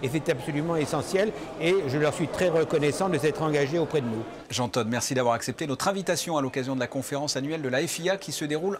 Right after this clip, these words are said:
Speaker 2: en ce moment en Principauté.
Speaker 1: Merci à vous.
Speaker 2: On vous retrouve, Christine Datomel, pour votre deuxième point sur l'information, et on reste dans la thématique. Vous allez nous donner les derniers résultats du Grand Prix de F un qui s'est déroulé ce week-end.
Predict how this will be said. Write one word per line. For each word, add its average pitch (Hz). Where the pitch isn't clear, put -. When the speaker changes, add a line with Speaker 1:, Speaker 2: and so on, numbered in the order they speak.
Speaker 2:
en 202
ce -
moment 147
en 120
Principauté. 113
Speaker 1:
Merci 151
à 180
vous. 190
Speaker 2:
On 139
vous 151
retrouve, 160
Christine 180
Datomel, 170
pour 175
votre 160
deuxième 233
point 190
sur 196
l'information, 135
et 160
on 123
reste 123
dans 107
la 101
thématique. 107
Vous 113
allez 107
nous 147
donner 113
les 143
derniers 151
résultats 175
du 190
Grand 180
Prix 214
de 180
F 139
un 151
qui 160
s'est -
déroulé 107
ce -
week-end. 98